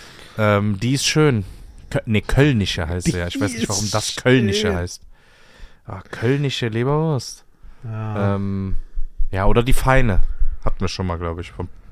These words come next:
Speaker 1: Pommersche oder so. Ah, die Feine, die ist gut. Aber ohne Shishi, ne? Hier ohne Kräuter oder Äp-, Apfelstücke oder so eine Scheiße.
Speaker 2: Ah, nee, nee.
Speaker 1: Das braucht man nicht. Einfach nur Leberwurst.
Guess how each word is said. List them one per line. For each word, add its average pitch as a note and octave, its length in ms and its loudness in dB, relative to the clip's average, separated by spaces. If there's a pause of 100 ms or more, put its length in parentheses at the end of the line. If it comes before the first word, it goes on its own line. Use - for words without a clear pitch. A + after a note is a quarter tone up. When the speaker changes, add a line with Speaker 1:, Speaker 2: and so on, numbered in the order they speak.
Speaker 1:
Pommersche B2 460 -2
oder C3 220 -4
so. C3+ 200 -6 (680)
Ah, A#2+ 80 2
die A2+ 60 2
Feine, F2+ 420 -4
die G2+ 60 -6
ist - 140 -10
gut. - 280 -10 (760)
Aber C3+ 160 2
ohne E3 240 6
Shishi, C#3 460 0
ne? G#2+ 140 2
Hier A2+ 200 0
ohne B2 180 0
Kräuter A2 540 0
oder F#2+ 260 -2
Äp-, A#2 220 -6
Apfelstücke - 760 -4
oder F2 160 -6
so F2 120 -12
eine F2 100 -8
Scheiße. - 480 -12
Speaker 2:
Ah, F2+ 180 -10 (160)
nee, F#2+ 280 -6
nee. F#2+ 80 -6
Speaker 1:
Das F#2 160 -6
braucht G2 280 -2
man F2 120 -2
nicht. F2 180 -6
Einfach D3+ 220 2
nur B2 340 2 (720)
Leberwurst. E2+ 580 -2